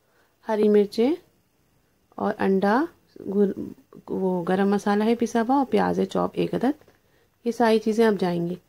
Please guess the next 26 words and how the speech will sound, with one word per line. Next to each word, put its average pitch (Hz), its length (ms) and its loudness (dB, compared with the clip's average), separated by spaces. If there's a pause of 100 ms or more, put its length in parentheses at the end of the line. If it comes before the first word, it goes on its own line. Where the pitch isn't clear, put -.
(400)
अब 233 120 -2
मैं 254 140 2
कबाब 214 440 2
के 254 160 -2
गोश्त 208 320 2
को 233 180 -2 (200)
हरा 202 260 0
धनिया, 214 360 2
हरी 208 240 2
मिर्चें 202 320 0
और 262 100 2
प्याज 196 340 0
डाल 196 140 2
के 196 140 -2
पीस 175 280 -2
लेती 196 280 -2
हूँ। 294 160 4 (420)
पिसा 202 260 0
हुआ 208 120 0
है। 277 220 2
अब 214 240 0
इसमें 220 260 2
गरम 185 200 0
मसाला 214 360 0
डाल 220 240 2
लें 233 280 2